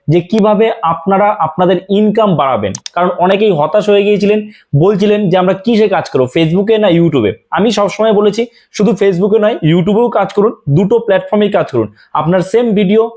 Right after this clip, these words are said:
দুই প্ল্যাটফর্মেই ছাড়ুন এবং দু-, দুই জায়গা থেকেই কিন্তু আপনি ইনকাম করতে পারবেন। তো শুধু Facebook-এ নয়, YouTube-এ অবশ্যই কাজ করুন। এবার কথা হলো, Facebook-এ আপনি ইনকামটা কিভাবে বাড়াবেন, এই রিলেটেড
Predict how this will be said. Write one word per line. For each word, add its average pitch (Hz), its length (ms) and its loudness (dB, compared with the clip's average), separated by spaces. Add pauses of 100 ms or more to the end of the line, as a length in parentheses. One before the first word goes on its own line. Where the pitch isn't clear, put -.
(180)
দুই 214 220 2
প্ল্যাটফর্মেই 180 500 0
ছাড়ুন 170 300 0 (240)
এবং 220 220 2
দু-, 175 260 0
দুই 196 140 2
জায়গা 196 220 2
থেকেই 202 240 0
কিন্তু 208 200 2
আপনি 220 180 0
ইনকাম 175 300 0
করতে 139 220 -2
পারবেন। 98 340 -4 (300)
তো 208 80 0
শুধু 214 160 2
Facebook-এ 170 440 0
নয়, 104 160 -2 (300)
YouTube-এ 240 320 2
অবশ্যই 208 460 0
কাজ - 180 -2
করুন। 98 180 -6 (120)
এবার 226 180 0
কথা 226 220 -2
হলো, 175 300 0 (280)
Facebook-এ 214 380 2
আপনি 240 300 -2
ইনকামটা 214 540 0
কিভাবে 226 400 0
বাড়াবেন, 165 400 -2 (300)
এই 247 300 2
রিলেটেড 190 380 0